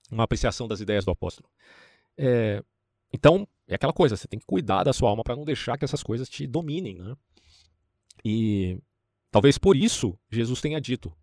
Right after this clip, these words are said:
né, aquela célebre frase, enquanto ele está crucificado, ele diz, "Pai, perdoa-os, pois eles não sabem o que fazem." E veja que ninguém ali tinha se arrependido ainda. Aí Jesus fala isso.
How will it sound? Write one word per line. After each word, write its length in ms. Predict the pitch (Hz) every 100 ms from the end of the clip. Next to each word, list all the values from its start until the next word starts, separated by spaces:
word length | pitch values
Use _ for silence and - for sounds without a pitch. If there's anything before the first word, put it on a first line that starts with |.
| _
né, 80 | 98
aquela 240 | 104 98 -
célebre 380 | - 127 110 101
frase, 360 | - 113 123
enquanto 180 | 120 107
ele 80 | 104
está 140 | 110
crucificado, 520 | 107 104 104 - 110
ele 80 | 127
diz, 200 | 104 98
"Pai, 320 | - 117 127 - _ _ _ _ _
perdoa-os, 640 | - 156 196 131 82 - - _ _ _ -
pois 140 | 160
eles 120 | 175
não 120 | 180 175
sabem 460 | - 160 151 151
o 60 | 147
que 100 | 131
fazem." 480 | - 92 82 87 - _ _ _ _ _ _ -
E 80 | 117
veja 220 | 139 120
que 100 | 135
ninguém 440 | 175 110 143 208
ali 200 | 110 113
tinha 220 | - 131
se 120 | 135 143
arrependido 420 | 143 156 120 123
ainda. 380 | 151 131 82 - _ _ _ _ _ _ _
Aí 220 | - 87 101
Jesus 280 | 95 107
fala 220 | - 107 110
isso. 320 | 95 -